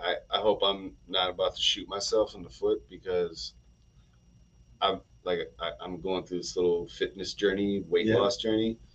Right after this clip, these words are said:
Speaker 1: So I've been having to buy t-shirts a lot.
Speaker 2: Yeah.
Speaker 1: And clothing hasn't moved, like, the pricing, like, there's not much. I don't,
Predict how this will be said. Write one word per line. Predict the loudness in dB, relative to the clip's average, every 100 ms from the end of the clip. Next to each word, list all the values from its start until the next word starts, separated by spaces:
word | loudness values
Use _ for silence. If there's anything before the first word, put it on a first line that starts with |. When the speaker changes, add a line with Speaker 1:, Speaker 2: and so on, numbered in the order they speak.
| -10
Speaker 1:
So | 2 2
I've |
been | 4 2
having | 2 2
to | 2
buy | 2 0
t-shirts | 0 2 6 4 4
a | 2
lot. | 0 -2 -8 -14 -2
Speaker 2:
Yeah. | -2 -2 -6 -14 -20 -20 -20 -20 -20 -2
Speaker 1:
And | 4 6 6 4 0 -4 -16 -20 -20 -16
clothing | 6 12 12 12 10
hasn't | 8 8 8 4
moved, | 4 4 4 -6 -18 0
like, | 4 4 2
the | 0
pricing, | 6 6 8 6 4 0 -20 -20 -20 -20 -20 -20 -4
like, | 2 4 6
there's | 4
not | 6 6
much. | 8 8 6 4
I | 8
don't, | 10 8 6